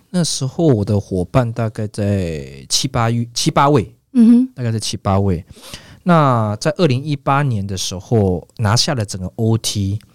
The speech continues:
Speaker 2: 嗯。
Speaker 1: 那其实O T它还是会循序渐进，而不是我一拿到马上咻一下，我们就四五十个规模。
Speaker 2: 嗯。
Speaker 1: 而是我们已经想象，河滨岛公园如果要做到一定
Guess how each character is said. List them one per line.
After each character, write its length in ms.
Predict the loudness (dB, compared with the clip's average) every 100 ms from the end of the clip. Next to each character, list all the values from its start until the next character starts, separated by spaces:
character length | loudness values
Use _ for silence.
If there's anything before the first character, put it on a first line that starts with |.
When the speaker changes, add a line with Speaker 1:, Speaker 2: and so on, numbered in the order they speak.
| _
Speaker 2:
嗯。 260 | 0 0 -4
Speaker 1:
那 60 | -8
其 120 | -4
实 100 | -4
O 200 | -2 -2
T 160 | 0 -2
它 160 | 0 -2
还 180 | -2
是 200 | -4 -4
会 180 | 0 0
循 340 | 0 -4 -4 -4
序 300 | -2 -2 -2
渐 260 | 0 -2
进， 220 | -2 -4
而 80 | -4
不 100 | -4
是 120 | -2
我 120 | -2 -2
一 60 |
拿 180 | -2 -2
到 140 | -4
马 160 | -4 -4
上 80 | -4
咻 260 | -4 2 2
一 40 |
下， 240 | 4 2 -2 _ -2
我 80 |
们 160 | 2 2
就 80 | 2
四 200 | -2 -4
五 120 | -4
十 200 | -6 -6
个 160 | -2 -4
规 280 | 2 4
模。 240 | 4 2 -6 -12
Speaker 2:
嗯。 80 | -20 _ _ _ -2
Speaker 1:
而 100 | 0
是 240 | 2 0 -2 _ _
我 140 | 0
们 120 | 2 2
已 40 |
经 120 | 2
想 300 | 0 0 -2
象， 380 | 0 2 2 -2 -10 _ _
河 180 | 0 2
滨 100 | 4
岛 100 | 2
公 200 | 2 0
园 120 | 0
如 80 | 0
果 120 | 0
要 60 | 0
做 140 | 0
到 120 | -2
一 100 | -2
定 380 | -6 -2 -2 -2